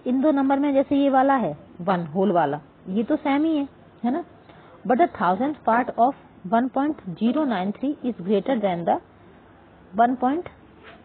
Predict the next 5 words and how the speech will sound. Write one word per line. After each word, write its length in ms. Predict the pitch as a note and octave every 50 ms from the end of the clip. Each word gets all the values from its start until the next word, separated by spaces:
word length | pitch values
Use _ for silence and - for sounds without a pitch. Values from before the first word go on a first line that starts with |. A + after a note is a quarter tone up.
| - - - - - - D3 F3
zero 180 | G#3+ G#3+ B3+ C4+
nine। 280 | A#3 G3+ D#3 B2 B2+ C#3 C#3+ - - - - - - - - - - - - - - - - - - - - - - -
तो 160 | B3 B3+ - - - - - - - - - - - - -
वन 200 | F#3 A3+ A#3 C4+
पॉइंट 280 | C4 D4 D4 D#4 D4+